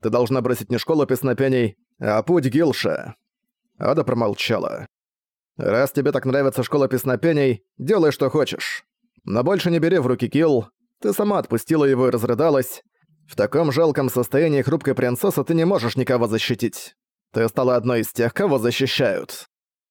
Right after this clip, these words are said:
Бросить быть Гилше. Отказаться от Гила, с которым я жила с того момента, как начала хоть что-то осознавать. Отказаться от знания Гилши Вешер. И, наконец, после всего этого. «Всё. Забудь обо мне». Ада не могла ответить,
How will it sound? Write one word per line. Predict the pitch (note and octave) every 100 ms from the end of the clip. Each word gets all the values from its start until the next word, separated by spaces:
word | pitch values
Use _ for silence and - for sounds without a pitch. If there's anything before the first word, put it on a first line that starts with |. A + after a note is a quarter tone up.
| _ _
Бросить | E3+ C#3+ D#3 D3+ D3+ A#2+
быть | C#3+ A#2+
Гилше. | D#3 C3+ - A#2 G#2 - - _ _ -
Отказаться | C3 - C3+ C#3+ C#3+ C3+
от | A2+
Гила, | A#2+ D#3+ C3
с |
которым | - - C#3
я | C3
жила | A#2+ C3+ C3
с |
того | C3+ C3
момента, | A#2+ C#3+ D#3+ C#3
как | -
начала | C#3 C3 C3+ C3+
хоть | C3+
что-то | - C#3 C3
осознавать. | A#2+ B2+ A#2 B2 D#3 C#3 - - - _ _
Отказаться | - - F3+ C3+ F3+ -
от | B2
знания | G#2+ D3+ C#3
Гилши | B2+ B2 A#2+ A#2+
Вешер. | D#3 - B2+ A#2 - - - _
И, | -
наконец, | F#3 C#3+ C#3 D3+
после | C#3+ C3+ C3
всего | A#2+ C3 B2
этого. | - F3 D3 C3 B2 A#2 - - _ _ _ _ _ -
«Всё. | - D3 A2 G2+ _ _ _ _ -
Забудь | G2+ B2+ E3+ F3+
обо | C3 B2+
мне». | A2+ D#2+ A2+ - _ _ _ _ -
Ада | - C3+ C3+
не | C3
могла | B2+ D3 A2+
ответить, | - D3+ B2+ A2+ -